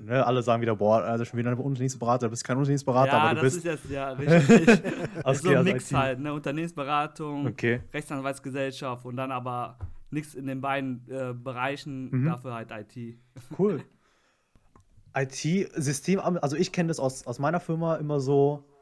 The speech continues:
Speaker 1: ich geh so runter, frag so, „Ey, ich brauch ne Maus.“ Und die so, „Haben wir nicht.“ Und dann, <laughs> und dann sag ich so, „Okay,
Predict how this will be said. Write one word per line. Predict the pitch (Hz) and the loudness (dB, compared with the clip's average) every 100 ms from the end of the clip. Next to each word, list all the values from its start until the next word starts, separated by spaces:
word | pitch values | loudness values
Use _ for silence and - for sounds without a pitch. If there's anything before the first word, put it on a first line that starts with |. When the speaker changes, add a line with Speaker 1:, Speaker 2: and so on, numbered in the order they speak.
| _ _ | _ _
Speaker 1:
ich | 120 - _ | -12 -12 _
geh | 143 | 0
so | 127 | 4
runter, | 147 170 156 | 4 4 2
frag | 135 131 | 2 -2
so, | - | -2
„Ey, | 104 113 117 - _ _ _ _ _ _ _ _ _ - | 0 2 0 -2 _ _ _ _ _ _ _ _ _ -10
ich | - | -4
brauch | 110 | -2
ne | 110 | 0
Maus.“ | 107 107 104 | 2 2 0
Und | - 107 | -4 -8
die | |
so, | 98 92 90 | -6 -6 -6
„Haben | 113 | -4
wir | 110 | -4
nicht.“ | 95 92 - _ _ _ _ _ | -6 -10 -16 _ _ _ _ _
Und | - | 0
dann, | 120 | 2
<laughs> | 131 135 | 6 6
und | 202 202 | 8 6
dann | 175 | 6
sag | 139 | 4
ich | 143 | 2
so, | - 117 - _ | 0 -6 -10 _
„Okay, | - 131 123 120 | -10 -2 -2 -2